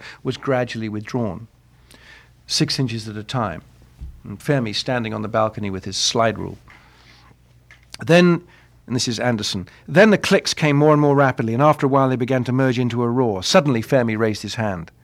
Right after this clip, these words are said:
'The pile has gone critical,' he announced." The reactor ran for four and a half minutes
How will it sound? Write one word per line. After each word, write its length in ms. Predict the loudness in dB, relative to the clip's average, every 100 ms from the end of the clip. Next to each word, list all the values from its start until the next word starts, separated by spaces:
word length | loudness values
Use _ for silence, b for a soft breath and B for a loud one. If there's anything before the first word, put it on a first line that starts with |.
| b b b b b -14
'The 80 | -6
pile 340 | 2 4 4
has 120 | 2
gone 200 | 0 -2
critical,' 380 | -4 -8 -8 -12
he 120 | -10
announced." 460 | -10 -12 -14 -18 -20 _ _ _ _ _ _ _ b b b b b b b b b b b b b b _ _ _ _ _ _ _ _ _ _
The 200 | -4 0
reactor 400 | 4 4 2 -2
ran 400 | -4 -2 -2 -6
for 160 | -10 -14
four 240 | -4 -2
and 80 | 0
a 40 |
half 280 | 2 0 0
minutes 460 | -6 -8 -10 -14